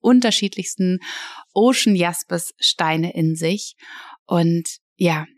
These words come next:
die Wirkkraft, die Energie dieses Steins ist unglaublich. Und jetzt starte ich rein in unseren wunderschönen Text, der das, der die Energie der Maler so wunderbar einfach, ja,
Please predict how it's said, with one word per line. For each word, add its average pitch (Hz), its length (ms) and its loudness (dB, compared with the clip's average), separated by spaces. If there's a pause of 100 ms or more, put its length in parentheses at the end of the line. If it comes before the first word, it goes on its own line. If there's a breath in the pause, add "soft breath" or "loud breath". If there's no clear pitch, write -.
(240)
die 190 260 2
Wirkkraft, 190 760 0
die 190 80 0
Energie 196 580 2 (300 loud breath)
dieses 185 240 0
Steins 175 380 -2
ist - 220 -16
unglaublich. 175 840 -2
Und 180 180 -2
jetzt 190 320 -4
starte 196 380 0
ich - 160 -10
rein 170 240 -2
in 175 160 -6
unseren 180 480 -4
wunderschönen 175 800 2 (500 loud breath)
Text, - 480 -4 (120)
der 170 340 0
das, - 400 -6 (180)
der 202 100 2
die 214 140 2
Energie 226 640 4 (260 loud breath)
der 196 100 2
Maler 185 400 2
so 196 420 2
wunderbar 180 880 2
einfach, 175 500 -4 (360)
ja, 165 180 0